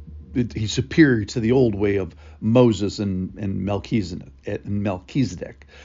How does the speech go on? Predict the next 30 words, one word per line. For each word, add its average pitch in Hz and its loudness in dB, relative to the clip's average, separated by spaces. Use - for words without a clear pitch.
So - 6
there's 113 0
a 107 -2
challenge, 131 0
though, 92 -4
is 87 -8
we, 127 0
why 123 -4
is, 147 2
why 135 -4
does 156 -2
God 123 -6
bother 113 0
with 90 -6
all 85 -6
this? - -12
Well, 117 -8
it's - -6
to - -6
save, 139 2
to 131 -4
give 135 0
us 135 0
access. - -6
And 110 -6
who 170 -4
is 165 0
that 117 -2
access 123 -6
for? 107 -2